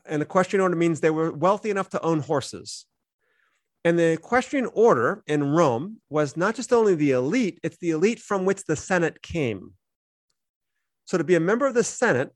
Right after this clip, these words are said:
you had to be a member of the equestrian order. And then to be the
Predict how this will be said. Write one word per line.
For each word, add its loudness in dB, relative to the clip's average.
you -6
had -2
to -4
be 2
a 4
member 0
of -6
the 0
equestrian -4
order. -6
And 4
then 4
to 0
be 4
the -2